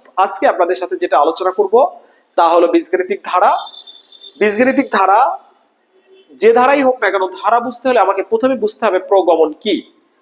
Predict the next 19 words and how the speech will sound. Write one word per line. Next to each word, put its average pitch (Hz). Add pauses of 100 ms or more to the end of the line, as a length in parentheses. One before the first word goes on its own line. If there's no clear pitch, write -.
(460)
প্রগমন 254
হলো 247
কতগুলো 220
পদের 202
সজ্জা 190
বা 190
সাজানো, 175 (280)
যে 220
পদগুলি 214
একটা 175
নির্দিষ্ট 170
নিয়ম 180
অনুসারে 214 (200)
বা 165
একটা 165
ক্রম 208
অনুসারে 240
সাজানো 180
থাকে। 147